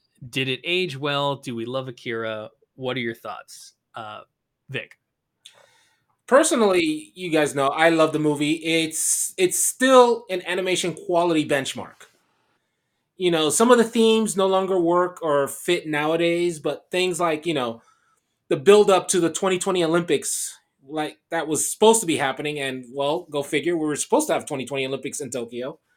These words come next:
Speaker 1: <laughs>
Speaker 2: You know, it's just parallels and things that were supposed to happen almost did happen, as opposed to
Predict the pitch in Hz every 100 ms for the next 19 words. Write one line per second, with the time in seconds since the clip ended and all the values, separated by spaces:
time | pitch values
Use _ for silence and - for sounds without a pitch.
0 | _ _ - - - 139 226 214 220 226
1 | - 254 226 - - _ _ _ _ _
2 | _ _ _ _ 226 247 233 196 185 170
3 | 160 156 147 147 - - - 233 226 196
4 | 180 175 165 165 202 214 180 170 156 160
5 | 156 214 302 202 - 131 123 120 151 151
6 | 156 151 151 156 147 139 - 151 139 135
7 | 127